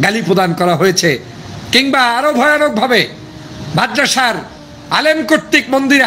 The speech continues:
হামলা, অথবা এভাবে বর্ণনা করা হতো মুসলিম অধ্যুষিত এলাকায় হিন্দুদের মন্দিরের উপরে হামলা। এই হচ্ছে আমাদের দেশের আজকের এই হলুদ মিডিয়াগুলোর কাজ, এই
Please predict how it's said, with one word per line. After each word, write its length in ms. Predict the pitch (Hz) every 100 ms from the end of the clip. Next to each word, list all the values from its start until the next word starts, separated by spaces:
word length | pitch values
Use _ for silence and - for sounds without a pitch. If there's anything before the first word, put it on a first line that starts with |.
| 202
হামলা, 300 | 262 247 185 - - - - - 196
অথবা 240 | 294 311 294
এভাবে 240 | 254 320 330
বর্ণনা 380 | 311 302 277 262
করা 140 | 247 208
হতো 160 | 214 160 - - - -
মুসলিম 500 | 156 269 - 302 285 233 165 - - - - - -
অধ্যুষিত 500 | 208 226 311 320 320 285
এলাকায় 380 | 285 269 254 226 185
হিন্দুদের 480 | 294 285 254 240 214 208
মন্দিরের 380 | 247 240 214 202
উপরে 180 | 185 180 147
হামলা। 260 | 160 147 117 - - - 254
এই 100 | 302 294
হচ্ছে 280 | 294 285 - 214
আমাদের 320 | 208 202 185 151
দেশের 260 | 170 180 147 117 - - - 160
আজকের 400 | 180 - - 185 175
এই 80 | 160 151 - - - - -
হলুদ 320 | - 214 233 165
মিডিয়াগুলোর 520 | 185 185 185 165 165 135 165
কাজ, 220 | 143 - - - - - 170
এই 140 | 208